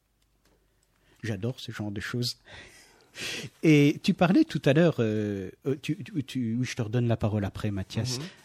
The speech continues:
Speaker 1: Euh, c'est surtout toi qu'on va entendre aujourd'hui. Euh, tu parlais des, que tu hésitais à, <clears throat> à parler des références. Les références, euh, tu sais, moi, euh, je les, je les ai vues ég-,
Speaker 2: Les
Speaker 1: elles
Speaker 2: références
Speaker 1: existent.
Speaker 2: délimitent, emprisonnent, euh, la réception.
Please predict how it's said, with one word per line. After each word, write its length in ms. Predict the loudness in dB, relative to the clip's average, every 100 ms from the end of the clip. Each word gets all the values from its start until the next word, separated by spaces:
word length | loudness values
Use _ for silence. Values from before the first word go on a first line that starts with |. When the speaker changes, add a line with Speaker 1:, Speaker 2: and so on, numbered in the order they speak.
| -8
Speaker 1:
Euh, 380 | -2 0 -2 -4
c'est 160 | -4
surtout 320 | -6 -6 -4 -4
toi 160 | -2
qu'on 160 | -4 -4
va 100 | -4
entendre 380 | -4 -4 -4 -4
aujourd'hui. 420 | -6 -6 -2 -4 -4 -16 -16 -16 -2
Euh, 220 | 2 4 2 -2
tu 100 | 2
parlais 320 | 4 4 4
des, 460 | 4 4 6 4 4
que 80 | 2
tu 200 | 6 6
hésitais 460 | 6 2 2 4
à, 400 | 4 0 -4 -6 4
<clears throat> 540 | 8 8 6 0 -2 2
à 80 |
parler 320 | 10 12 12 10
des 140 | 10
références. 680 | 6 6 2 0 -8 -10 -12 _ _ _ _ _ -18 2
Les 140 | 10 12
références, 640 | 10 6 6 6 6 2
euh, 440 | 0 0 -2 -6 -8
tu 120 | -6
sais, 180 | -2 0
moi, 360 | 0 -2 -4 -6
euh, 280 | -8 -10 -8
je 120 | -6
les, 240 | -6 -6 -4
je 100 | -4
les 260 | -4 -2
ai 60 | -2
vues 160 | 2 0
ég-, 160 | 0 -2
Speaker 2:
Les 140 | -2 2
Speaker 1:
elles 100 | 4
Speaker 2:
références 400 | 6 6 8 6 6 2
Speaker 1:
existent. 40 |
Speaker 2:
délimitent, 600 | 4 4 4 4 2 4
emprisonnent, 580 | 2 2 0 4 6 6
euh, 440 | 4 4 2 0 -2
la 80 |
réception. 520 | -4 -6 -6 -6 -6